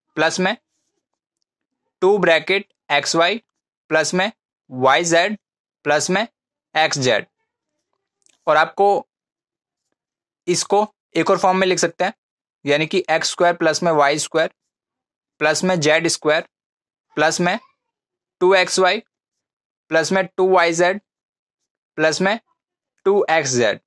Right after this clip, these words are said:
बस यहाँ पर ये हुआ है कि इस टू की इस पूरे से मल्टीप्लाई हो गई है।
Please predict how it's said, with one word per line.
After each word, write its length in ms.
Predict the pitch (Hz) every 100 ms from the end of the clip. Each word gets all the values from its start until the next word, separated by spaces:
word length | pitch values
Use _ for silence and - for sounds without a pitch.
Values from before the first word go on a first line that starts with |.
| _ _ _ _ _ _ _ _ _ _ _
बस 260 | 135 156 156
यहाँ 200 | 156 156
पर 140 | 190
ये 220 | 185 185 185
हुआ 200 | 175 175
है 60 |
कि 260 | 175 190 185 _ -
इस 260 | 156 - - -
टू 120 | 185
की 220 | 180 190 220 _ _ _ _
इस 100 | 143
पूरे 240 | - 175 180
से 80 | 185
मल्टीप्लाई 440 | 160 139 131 131
हो 100 | 113
गई 120 | 104
है। 120 | 101